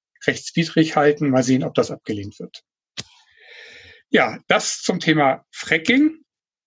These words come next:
Und dann kommen wir dazu, das war also Fracking in Schleswig-Holstein. Jetzt geht's auch darum, mit fünfzig Millionen Euro Fördermittel vom Bund, fünfzig Millionen Euro Fördermittel vom Land und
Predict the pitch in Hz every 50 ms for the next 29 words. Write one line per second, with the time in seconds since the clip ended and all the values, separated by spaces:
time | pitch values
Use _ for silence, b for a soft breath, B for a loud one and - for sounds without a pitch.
0 | _ - - 143 127 151 175 170 - 190 196 190 175 170 160 147 - - - -
1 | 202 190 185 190 - - - - - 151 147 - 160 151 - 151 151 143 135 139
2 | - - - 165 160 - 160 170 - - - 135 - - - 127 135 156 - -
3 | - 190 190 214 254 262 262 - B B B B B B B 151 190 - - -
4 | - 185 196 190 - - - - - 156 - - - - 139 131 151 170 170 185
5 | 196 214 220 214 - _ _ b b b b b b b b b - 143 175 247
6 | 247 - - - - - - - - - 208 254 - - - 202 160 180 185 175
7 | 180 180 180 180 190 - - 170 170 165 170 165 - - 170 175 185 180 180 180
8 | 170 165 156 156 - - 131 131 - 170 233 285 277 - - _ _ - - -
9 | - 196 214 208 - - 165 156 170 165 160 151 160 165 160 160 147 147 147 147
10 | - - 165 160 156 151 143 143 147 143 - - - 123 117 120 120 131 175 269
11 | 311 311 - - _ _ B B B B B B B B B B - - - 196
12 | 226 262 269 262 - - - - - -